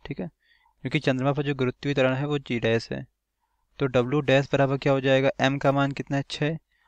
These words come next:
और जी डैश का मान कितना है, दस बटे छः। तो ये कैंसिल हो गया, ठीक है। तो W डैश कितना आ गया, ये आ गया हमारा दस न्यूटन।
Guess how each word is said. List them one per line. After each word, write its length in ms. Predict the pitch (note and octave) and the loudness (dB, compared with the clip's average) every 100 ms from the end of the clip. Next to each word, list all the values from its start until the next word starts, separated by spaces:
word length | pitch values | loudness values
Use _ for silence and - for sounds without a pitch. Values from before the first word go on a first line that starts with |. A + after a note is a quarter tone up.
| _ _ | _ _
और 100 | C3 | -2
जी 160 | B2+ C3 | 2 2
डैश 220 | C3+ C3+ | 4 2
का 120 | - | 0
मान 180 | C#3+ C#3+ | 0 -2
कितना 300 | C#3+ - C#3 | -2 -4 -2
है, 180 | D3 G3+ - _ _ - | -2 -4 -10 _ _ 0
दस 200 | C#3+ - | 0 0
बटे 280 | B2 - D3 F3 - - | -4 -2 -2 -4 -12 -16
छः। 240 | - A#2 A#2+ _ _ _ _ _ _ _ _ _ _ _ | -8 -6 -6 _ _ _ _ _ _ _ _ _ _ _
तो 80 | B2+ | -2
ये 80 | C3+ | 0
कैंसिल 380 | C3+ C3 D3+ C#3+ | 0 0 0 0
हो 80 | |
गया, 220 | C3+ C#3 C#3+ _ _ - | 0 -2 -6 _ _ -12
ठीक 200 | E3+ - | -10 -10
है। 80 | D3+ _ _ _ _ - _ _ - | -16 _ _ _ _ -20 _ _ -6
तो 80 | D3 | 0
W 340 | C3 B2+ C#3 D3+ | 2 2 0 2
डैश 280 | C3+ C#3+ - | 4 4 2
कितना 320 | C#3+ C3 B2 | -4 0 0
आ 40 | |
गया, 180 | B2 C#3+ | 0 0
ये 160 | C3+ B2+ | 2 2
आ 100 | A#2 | 2
गया 180 | A#2+ A#2+ | 0 -2
हमारा 240 | A#2 C3 C#3 A#2+ | -2 -2 -4 -2
दस 300 | B2+ C#3 - _ _ _ - | 0 0 -4 _ _ _ -8
न्यूटन। 500 | A#2+ A#2 - A#2 | -4 -4 -4 -6